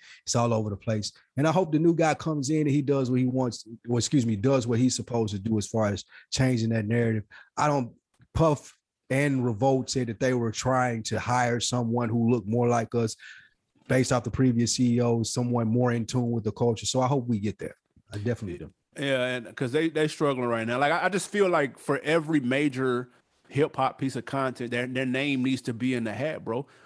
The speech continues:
Speaker 2: Like, they, their name needed to be in the hat for B M F. It needed to be in the hat for Versus.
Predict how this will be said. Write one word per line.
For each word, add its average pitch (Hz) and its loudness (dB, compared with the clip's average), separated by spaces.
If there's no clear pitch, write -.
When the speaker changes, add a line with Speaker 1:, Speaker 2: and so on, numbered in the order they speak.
Speaker 2:
Like, 151 2
they, 175 4
their 190 2
name 226 2
needed 208 0
to 196 2
be 202 0
in 196 2
the 185 4
hat 180 2
for 175 0
B 147 0
M 156 0
F. 139 -4
It 143 -4
needed 170 6
to 165 4
be 156 6
in 156 2
the 151 2
hat 156 0
for 135 -8
Versus. 139 -2